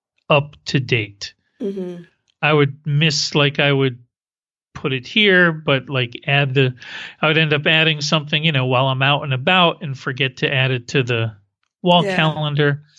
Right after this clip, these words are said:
Speaker 1: That's probably mo-, the most likely scenario. I could imagine, like, having this wall calendar that I, and then I stop looking at it 'cause I know it's not up to date, and I really don't feel like going through my entire electronic calendar and updating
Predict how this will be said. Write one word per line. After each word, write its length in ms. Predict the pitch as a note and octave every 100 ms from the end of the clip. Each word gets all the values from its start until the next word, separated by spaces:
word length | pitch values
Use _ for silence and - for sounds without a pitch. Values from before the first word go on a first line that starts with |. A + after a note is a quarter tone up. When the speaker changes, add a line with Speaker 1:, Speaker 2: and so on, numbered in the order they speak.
| _
Speaker 1:
That's 160 | A3
probably 260 | - B3+ G#3+
mo-, 220 | E3 F3
the 180 | F3 C#3+
most 300 | D3+ D#3+ D#3
likely 560 | C#3+ D3+ D3+ C#3+ C3+ C3 _
scenario. 840 | - D#3+ C#3+ C#3+ C3+ C3+ C3 B2 B2 - - - -
I 100 | D#3
could 220 | D3+ E3
imagine, 560 | D#3+ D3+ D#3+ D#3+ D3+ D3
like, 220 | C3+ B2+
having 320 | - D#3 D3 C#3+
this 200 | C#3 -
wall 200 | D#3 D3
calendar 520 | D3 C#3+ C#3+ C3+ C3+
that 320 | B2+ B2+ B2+ _ _ - - - - -
I, 300 | - D3+ C#3 C#3 _ _ _ -
and 160 | F#3+ E3+
then 120 | F#3+
I 80 | F3
stop 340 | - E3+ E3+
looking 320 | F#3+ F#3+ E3
at 140 | D#3 D3
it 120 | D3+
'cause 180 | D3+ D3+
I 80 | C#3+
know 180 | C#3+
it's 160 | D3 D3
not 140 | D3
up 180 | C3+ C3
to 80 | -
date, 280 | B2+ C3 C3+
and 100 | C#3
I 40 |
really 260 | C#3 C3+ C3+
don't 240 | C3 C3+ -
feel 140 | C#3
like 180 | B2+ B2+
going 300 | C#3 C#3 C3+
through 420 | C3+ - C3+ C#3 - _ _ _
my 160 | - C#3+
entire 760 | C#3+ B2+ - - G3+ F3+ C#3+ C#3+
electronic 640 | C#3+ C3 B2+ D3 C3 B2+
calendar 480 | - C3+ C3+ B2+ B2+
and 140 | B2
updating 500 | C#3 C#3+ - A#2+ G#2